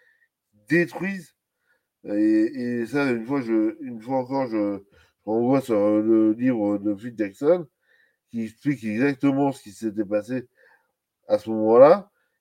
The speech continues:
et où Jordan a énormément, énormément appris. Après, il a, il a appris le trash talk des Bad Boys.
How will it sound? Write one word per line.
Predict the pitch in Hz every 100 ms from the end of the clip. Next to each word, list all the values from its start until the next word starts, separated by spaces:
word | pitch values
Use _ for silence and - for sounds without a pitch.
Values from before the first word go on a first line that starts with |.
| _
et | 113
où | 113
Jordan | 104 110 120 160 208 160 - _ _ -
a | - 110 -
énormément, | 156 151 143 131 131 147 165
énormément | 120 117 120 123
appris. | 120 - 170 170 - _ _ _ _ _ _ _
Après, | 147 160
il | 110
a, |
il | 254 135
a | 175
appris | - -
le | 196 143
trash | - 127
talk | - 170 143
des | 117
Bad | 117 131
Boys. | 127 120